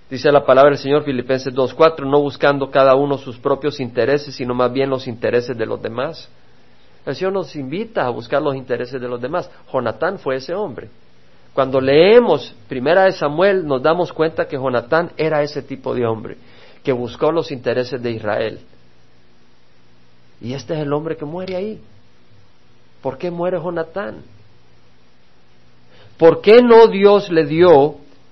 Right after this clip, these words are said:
el reino a Jonatán? ¿Por qué no escogió a Jonatán?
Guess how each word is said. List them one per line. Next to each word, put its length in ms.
el 180
reino 520
a 140
Jonatán? 600
¿Por 180
qué 140
no 100
escogió 400
a 40
Jonatán? 560